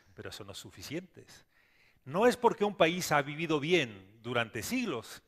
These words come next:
que va a seguir viviendo bien en los próximos siglos.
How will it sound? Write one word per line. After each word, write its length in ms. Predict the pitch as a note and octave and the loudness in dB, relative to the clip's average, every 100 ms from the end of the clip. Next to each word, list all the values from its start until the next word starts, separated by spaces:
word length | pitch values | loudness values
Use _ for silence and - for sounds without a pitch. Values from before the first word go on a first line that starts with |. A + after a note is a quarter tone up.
| _ | _
que 120 | C3 | -2
va 120 | A#2+ | 0
a 20 | B2 | 0
seguir 300 | C3+ C3 C#3 | -2 -8 -8
viviendo 420 | B2+ A#2 A#2 A#2 | -8 -10 -8 -8
bien 420 | C#3 F#3+ G#2+ F2+ - | -4 -4 -6 -18 -18
en 140 | G#2+ | -14
los 160 | G2+ - | -14 -16
próximos 520 | A2 G#2+ - G2+ F#2 | -16 -14 -14 -14 -16
siglos. 360 | F#3+ F#3+ C#2+ | -16 -18 -20